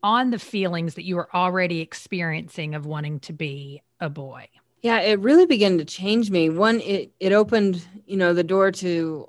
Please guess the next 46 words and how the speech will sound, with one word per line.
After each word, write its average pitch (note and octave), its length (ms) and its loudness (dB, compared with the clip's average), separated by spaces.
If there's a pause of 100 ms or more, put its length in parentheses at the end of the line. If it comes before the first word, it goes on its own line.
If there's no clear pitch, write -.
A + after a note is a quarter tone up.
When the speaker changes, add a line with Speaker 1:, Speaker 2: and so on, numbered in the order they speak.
Speaker 2:
all G3 140 4
these G3 180 2
sexual F#3 440 0
feelings F#3+ 480 0
and E3 120 0
desires. D#3+ 680 0 (400)
And, E3+ 540 0
uh, D#3+ 300 2
so D#3+ 240 -4
I G3 200 -2
started F#3+ 360 2
experimenting F3+ 640 0
with E3 160 -4
other E3 180 0
friends, F#3+ 360 -2
but F3+ 120 -2
really A#3 400 2
it F3+ 240 0 (100)
also B3+ 280 2
made B3 160 4
me F#3 140 4
jealous F3 480 0
of D#3 140 -6
boys. C#3+ 580 -4
You F#3 100 -4
know, E3 140 2
I, E3 280 2
for F#3+ 120 -8
the F#3 100 -4
first F#3+ 220 -6
time F#3+ 140 -4
in E3+ 40 -2
my E3 100 -2
life, E3 200 0
I F3 100 0
began D#3+ 260 0
to D#3 60 -2
Speaker 1:
Oh. C#3 40 -4
Speaker 2:
understand E3 420 -2
the D3+ 40 -4
physical G3+ 420 -4
difference G3 380 -4
between F3 360 -6
boys E3 200 0
and D#3+ 120 -2
girls. F3 340 0